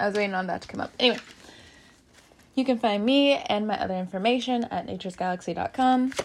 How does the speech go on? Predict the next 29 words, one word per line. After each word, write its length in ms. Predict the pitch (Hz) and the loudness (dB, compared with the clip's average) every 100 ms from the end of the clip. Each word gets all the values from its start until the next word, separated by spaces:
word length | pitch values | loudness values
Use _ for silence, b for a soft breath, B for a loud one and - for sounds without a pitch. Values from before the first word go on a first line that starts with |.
| - | -6
Without 320 | 196 180 175 | 0 2 2
further 240 | 185 175 170 | 0 0 0
ado, 380 | 180 233 247 | 2 2 2
we 80 | 226 | 0
can 160 | 190 170 | -2 -2
go 140 | 170 | -2
ahead 400 | 175 170 165 160 | -2 -2 -4 -4
and 160 | 170 165 | -8 -6
get 100 | 170 | -6
into 320 | 170 180 - | -6 -8 -10
the 60 | - | -12
cards. 580 | - 254 254 247 247 - | -4 4 6 6 2 -2
I 240 | - 180 | -2 -2
will 80 | 175 | -4
be 160 | 180 | -6
shuffling 480 | 185 - 202 - 196 | -4 -2 0 -2 -2
the 80 | 180 | -6
tried 320 | - 180 170 | -4 -4 -4
and 100 | 165 | -6
true, 320 | 175 233 226 226 | -4 -2 -2 -2
the 140 | 185 | -6
Tarot 340 | 175 190 160 160 | -6 -6 -4 -2
Mucha. 460 | 202 233 247 240 262 - - - _ - - - - - - - - B B B B B B B - - | -4 0 2 2 -2 -12 -18 -18 _ -14 -14 -14 -16 -16 -16 -18 -20 B B B B B B B -8 2
So, 600 | 208 202 196 196 196 196 190 B B - - - - - _ _ _ _ _ _ | 6 6 4 4 4 2 0 B B -20 -20 -20 -20 -20 _ _ _ _ _ _
Pluto's 500 | - 226 220 226 - | -2 2 4 2 -2
finally 420 | - 190 190 190 185 | 0 0 0 -2 -2
moving 560 | 180 175 170 170 170 | -2 -2 -2 -2 -4
out 320 | - 160 156 - | -2 2 2 -2
from 720 | - 170 160 165 151 147 | -2 -2 0 -4 -4 -6